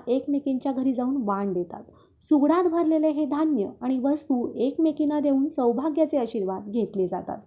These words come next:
संक्रांतीपासून रथसप्तमीपर्यंत एक ते पाच वर्षाच्या लहान मुलांचे किंवा मुलींचे बोरनाण करण्याची पद्धत आहे. त्यामागे एक कारण आहे.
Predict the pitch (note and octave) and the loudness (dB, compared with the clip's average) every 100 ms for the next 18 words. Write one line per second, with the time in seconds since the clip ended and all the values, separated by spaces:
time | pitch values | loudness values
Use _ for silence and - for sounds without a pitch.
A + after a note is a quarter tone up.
0 | - C#4 C#4 C#4 E4 F4+ F#4 F4+ E4 E4 | -6 0 0 0 0 2 2 2 0 0
1 | D#4+ C4 C#4 C#4+ C#4 - G#3 F#3+ F#3+ F#3 | 0 0 -4 -6 -8 -6 -6 -4 -6 -8
2 | F3+ - - C#4 F4 F4 E4+ E4+ - C4 | -8 -10 -6 -4 -4 -4 -4 -4 -2 -2
3 | C#4 C#4+ C4+ C#4 C4+ C#4 C4 B3 D4+ E4 | -2 -6 -6 -8 -6 -4 -4 -4 -4 0
4 | D#4 D4+ C#4 G#3 - C4+ C#4 C#4+ C#4+ E4+ | 0 0 -2 -4 -6 -4 -2 0 2 2
5 | F4 - G#3+ A3+ A#3+ A#3 D#4 E4 D#4+ A#3+ | 2 -2 -4 -2 0 0 -2 -2 -4 -2
6 | G#3 G#3+ A3 A3 F3 F#3+ F#3+ E3+ G#3 _ | -4 -6 -8 -8 -6 -8 -8 -12 -16 _
7 | - _ _ D#4 F#4 F#4 C4+ A#3+ - B3 | -20 _ _ 0 0 -2 -2 -4 -4 -6
8 | - G3+ F#3 F#3 F#3 | -4 -6 -4 -8 -10